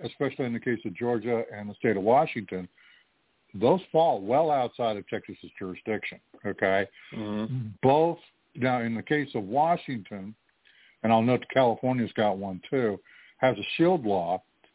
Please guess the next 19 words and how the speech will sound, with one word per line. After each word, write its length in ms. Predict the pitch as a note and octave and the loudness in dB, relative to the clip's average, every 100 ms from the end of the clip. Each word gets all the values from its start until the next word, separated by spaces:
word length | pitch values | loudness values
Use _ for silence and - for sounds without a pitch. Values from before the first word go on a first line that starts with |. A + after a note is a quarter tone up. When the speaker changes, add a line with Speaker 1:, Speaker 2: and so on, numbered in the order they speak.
| _ | _
Speaker 1:
okay, 440 | A2 G#2 G#2+ G2+ G2+ - _ _ - | -2 4 4 4 0 -8 _ _ 0
that 200 | A#2+ - | 0 2
prevents 520 | C3 A2+ B2 D3+ C#3 | 4 6 4 2 0
and 120 | A#2+ | -2
prohibits 480 | G#2+ G#2 C#3+ C3 B2+ - | -2 0 2 2 0 -2
the 80 | G#2 | -4
sharing 300 | B2 A#2+ A2+ | 0 0 0
of 100 | G2+ | -2
protected 500 | - - C3 C3 A#2 | -8 0 0 0 -6
private 400 | - B2 A2+ A2+ | 0 2 2 0
information 720 | A#2 G#2+ G#2+ G#2 A2+ G#2+ G2+ | -4 -6 -4 0 0 -2 -4
related 420 | F#2+ F#2+ A2+ B2 G#2+ | -4 0 2 2 -2
to 60 | F#2 | -6
transgender 460 | B2 A#2 A2 A#2+ A2 | -2 -2 -2 -2 -2
and 80 | G2 | -4
abortion 440 | F#2 A2 A2 G#2+ F#2 | -4 -2 -2 -6 -6
care 260 | F#2+ F#2 F#2 - - - | -4 -4 -6 -14 -20 -6
with 120 | G#2+ | 2
out-of-state 500 | A2 G#2+ G2+ A2 G#2 | 4 2 0 -2 -2